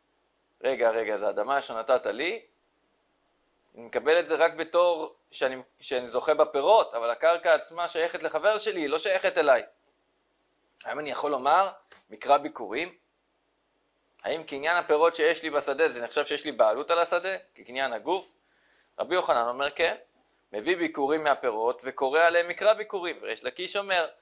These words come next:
מביא ביקורים מהפירות האלה ואינו קורא מקרא ביקורים. רבי יוחנן אומר, מביא וקורא, כי לפי דעתו, כמו שאמרנו, קניין פירות זה נחשב ממש בעלות, כקניין הגוף דמי. וריש לקיש אומר, "טוב, הוא מביא ודאי." אבל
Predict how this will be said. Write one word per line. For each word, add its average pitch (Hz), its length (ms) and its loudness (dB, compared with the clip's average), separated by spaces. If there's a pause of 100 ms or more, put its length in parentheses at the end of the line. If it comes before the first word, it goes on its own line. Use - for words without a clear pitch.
(180)
מביא 208 220 2
ביקורים 156 440 2
מהפירות 131 400 0
האלה 113 200 2
ואינו 117 280 -2
קורא 170 280 0
מקרא 165 260 -2
ביקורים. 170 500 -2 (440)
רבי 156 140 0
יוחנן 180 360 4
אומר, 165 180 -2
מביא 165 420 -2
וקורא, 151 380 4 (280)
כי 143 160 -8
לפי 131 200 -10
דעתו, 156 320 2
כמו 156 160 -10
שאמרנו, 151 380 -4
קניין 151 300 -8
פירות 151 360 -2
זה 143 120 -6
נחשב 156 160 -2
ממש 143 380 -4
בעלות, 139 580 2 (340)
כקניין 156 400 0
הגוף 147 340 0
דמי. 127 460 2 (800)
וריש 170 560 4
לקיש 165 320 -4
אומר, 208 380 2
"טוב, 214 300 2
הוא 123 100 -14
מביא 151 340 -2
ודאי." 160 400 4 (160)
אבל 101 80 -8